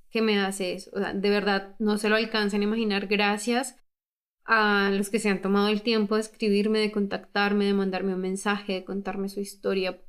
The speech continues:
porque esa, esa es mi razón de ser. <laughs> Esa es mi razón de, de hacer esto, es mi razón, es ayudarlos, poder crear un cambio. Y genuinamente, yo le decía a Daniel ayer, como genuinamente eso es lo que me motiva, sentir que puedo ayudar a las personas a sentirse mejor.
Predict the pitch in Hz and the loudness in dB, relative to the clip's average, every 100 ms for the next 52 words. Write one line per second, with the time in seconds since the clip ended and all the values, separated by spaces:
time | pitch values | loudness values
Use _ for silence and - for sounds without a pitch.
0 | - 202 196 196 196 190 190 180 - - | -4 -2 -2 -2 -2 -2 -2 -6 -12 -20
1 | _ _ _ - 233 220 220 233 226 226 | _ _ _ -2 2 2 2 2 2 2
2 | 233 240 233 208 196 190 196 196 - 254 | 2 2 2 2 2 0 -2 -4 -2 0
3 | 208 269 247 240 - 392 - - - 220 | 2 0 0 -4 -4 -4 -6 -6 0 2
4 | 220 220 226 233 202 202 196 220 214 196 | 2 2 2 2 2 0 0 0 2 2
5 | 196 196 190 185 190 196 202 202 196 185 | 0 -2 -6 -4 -4 -2 -2 -2 -2 -2
6 | 180 196 190 202 214 202 190 185 185 190 | -4 -2 0 2 2 2 2 0 -4 -4
7 | 196 190 185 - - 196 196 202 208 208 | -2 0 -2 -4 0 2 4 2 2 0
8 | 220 214 208 214 214 _ _ _ _ - | 0 2 2 0 -6 _ _ _ _ -2
9 | 233 233 233 240 233 240 247 240 269 262 | 0 2 2 4 4 4 2 2 0 0
10 | - 247 240 262 254 220 214 240 214 202 | -2 2 2 2 2 2 2 2 4 2
11 | 202 226 220 233 226 226 233 208 202 214 | 2 0 0 -2 0 2 2 2 2 0
12 | 214 226 - 247 247 247 240 254 247 240 | 0 -2 -2 -2 0 0 0 2 2 4
13 | 233 196 202 277 247 - - 208 202 220 | 4 2 0 0 0 -2 -2 0 0 -2
14 | 208 214 214 226 220 214 233 208 226 254 | -2 -2 0 0 2 2 2 2 2 2
15 | 269 269 240 226 190 190 196 196 196 170 | 0 0 -4 -2 -2 0 0 -2 -4 -10
16 | 175 165 190 - | -10 -10 -10 -16